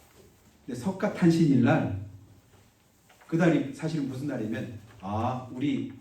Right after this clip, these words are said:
성탄절은 무슨 날인가 여러분 혹시 아시나요? 예수님 육신 이 땅에 태어나신 날, 그렇잖아요. 아, 석가탄신일, 그때도 부처님이 태어나신 날인가 보다,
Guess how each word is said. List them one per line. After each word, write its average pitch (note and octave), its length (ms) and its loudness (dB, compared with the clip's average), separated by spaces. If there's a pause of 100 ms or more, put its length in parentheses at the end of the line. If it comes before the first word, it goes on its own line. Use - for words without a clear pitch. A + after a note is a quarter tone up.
(260)
성탄절은 A#3+ 720 0
무슨 E3 220 0
날인가 E3 260 0
여러분 D3 240 -4
혹시 E3 200 -6
아시나요? E3+ 360 -4 (880)
예수님 F3+ 640 2 (380)
육신 E3 300 0
이 C3+ 80 -4
땅에 C#3 200 -4
태어나신 G#3+ 500 -2
날, A#2+ 120 -4
그렇잖아요. D#3 440 -4 (400)
아, G3+ 200 -10
석가탄신일, D3+ 1120 -2 (460)
그때도 B2+ 360 -6
부처님이 B2 500 -6
태어나신 E3 460 -6
날인가 A2 340 -6
보다, G2+ 260 -10